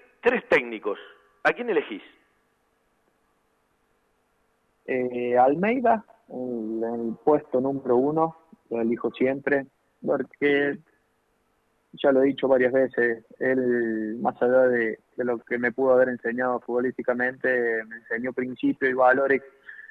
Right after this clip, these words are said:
Speaker 2: en el fútbol que yo no los conocía y, y la verdad eso es lo que,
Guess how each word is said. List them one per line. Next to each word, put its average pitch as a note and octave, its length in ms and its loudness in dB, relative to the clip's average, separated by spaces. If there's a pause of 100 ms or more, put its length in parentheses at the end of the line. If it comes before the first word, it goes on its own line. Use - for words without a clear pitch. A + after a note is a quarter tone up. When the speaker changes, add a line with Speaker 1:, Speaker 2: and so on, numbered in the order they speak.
(220)
Speaker 2:
en B2+ 140 0
el B2+ 120 0
fútbol C#3 440 0
que B2+ 400 -2
yo C#3+ 80 -2
no C#3 100 0
los B2 120 -4
conocía C3 760 0
y, G#2+ 320 -6 (480)
y B2+ 60 -4
la B2 140 4
verdad B2 220 4
eso B2 100 -4
es A#2 80 -2
lo A#2 100 -2
que, A2+ 200 -6